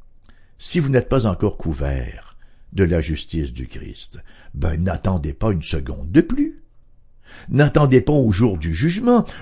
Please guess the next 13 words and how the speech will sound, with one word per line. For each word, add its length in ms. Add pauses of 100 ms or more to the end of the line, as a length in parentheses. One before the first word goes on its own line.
(120)
où 140
toute 460
tentative 720
de 120
fuite 480 (260)
s'avérera 1040
inutile. 600 (280)
Fuyez, 840 (180)
fuyez 440
la 140
colère 340
à 60
venir 360